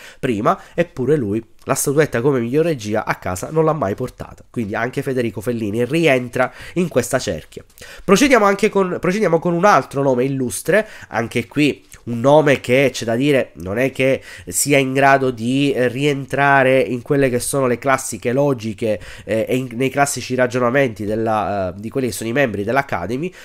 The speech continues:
Sto parlando di David Lynch. Anche David Lynch nel corso dei, dei, degli anni, dei decenni, ha realizzato dei film che senza nessun dubbio possono essere considerati davvero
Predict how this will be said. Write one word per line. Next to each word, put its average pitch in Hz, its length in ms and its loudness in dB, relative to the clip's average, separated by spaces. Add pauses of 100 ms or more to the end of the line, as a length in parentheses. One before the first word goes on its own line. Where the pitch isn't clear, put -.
Sto - 220 -2
parlando 123 420 0
di 151 120 -4
David 113 340 -4
Lynch. 85 400 -8 (240)
Anche 120 280 -4
David 110 280 -2
Lynch 117 300 -4
nel 98 180 -4
corso 120 320 -6
dei, 104 260 -6
dei, 107 240 -8 (180)
degli 101 280 -6
anni, 113 260 2
dei 123 160 0
decenni, 107 680 0 (260)
ha 120 240 0
realizzato 123 680 0
dei 110 200 -6
film 123 380 -2
che - 400 -4 (140)
senza 95 340 -6
nessun 98 360 -8
dubbio 113 340 -4
possono 104 320 -6
essere 110 280 -6
considerati 104 600 -2
davvero 98 480 -2